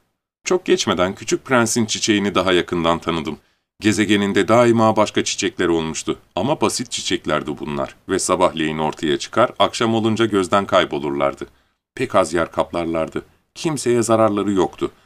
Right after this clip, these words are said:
Derken bir gün nereden geldiği bilinmeyen bir tohum diğerlerinden çok farklı bir filiz verdi. Küçük prens önce onu yeni bir tür baobab sandı. Bu yüzden de büyümesini yakından takip etti.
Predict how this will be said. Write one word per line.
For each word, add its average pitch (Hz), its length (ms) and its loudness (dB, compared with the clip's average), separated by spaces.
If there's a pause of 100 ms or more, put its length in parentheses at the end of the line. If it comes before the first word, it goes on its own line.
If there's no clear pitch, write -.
(280)
Derken 127 420 2
bir 117 120 2
gün 80 240 -2 (160)
nereden 135 400 0
geldiği 101 420 2
bilinmeyen 87 520 0
bir 78 120 -2
tohum 85 340 -6 (320)
diğerlerinden 113 680 4
çok 185 280 -4
farklı 123 360 0
bir 110 80 0
filiz 90 400 -2
verdi. 69 280 -2 (340)
Küçük - 300 -8
prens 117 380 0
önce 113 280 2
onu 110 340 0
yeni 117 340 2
bir 113 120 4
tür 107 280 0
baobab 101 380 2
sandı. 76 400 -2 (320)
Bu 113 140 2
yüzden 101 400 2
de 117 140 2
büyümesini 98 600 -2
yakından 104 420 2
takip 82 440 0
etti. 76 280 -4